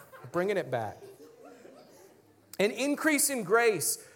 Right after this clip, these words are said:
enjoying the favor of all the people. Um, favor, the word there is charis, and it's the word for grace. Because when Jesus is alive in your heart and Jesus is alive in your community and in your tribe,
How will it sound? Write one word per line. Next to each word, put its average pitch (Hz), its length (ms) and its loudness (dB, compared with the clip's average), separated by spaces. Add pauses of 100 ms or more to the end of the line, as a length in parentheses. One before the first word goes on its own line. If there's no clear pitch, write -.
(260)
enjoying 247 800 2
the 208 80 -2
favor 214 400 2
of 208 100 2
all 208 140 6
the 208 100 0
people. 202 460 -4 (640)
Um, 190 420 4 (420)
favor, 226 880 2
the 180 160 -2
word 202 400 2
there 202 300 2
is 175 380 -2
charis, 202 600 0
and 175 160 -2
it's 170 180 -4
the 175 120 -4
word 165 280 -4
for 160 140 -6
grace. 123 640 -6 (1500)
Because 175 560 -2
when 180 480 -2 (300)
Jesus 202 520 -2
is 185 140 -4
alive 185 340 0
in 196 80 -4
your 170 140 -4
heart 175 360 -2
and 156 140 -6
Jesus 175 420 -6
is 175 120 -8
alive 170 360 -2
in 175 80 -6
your 160 120 -6
community 170 560 -6
and 160 100 -6
in 156 160 -6
your 147 80 -4
tribe, 160 380 -6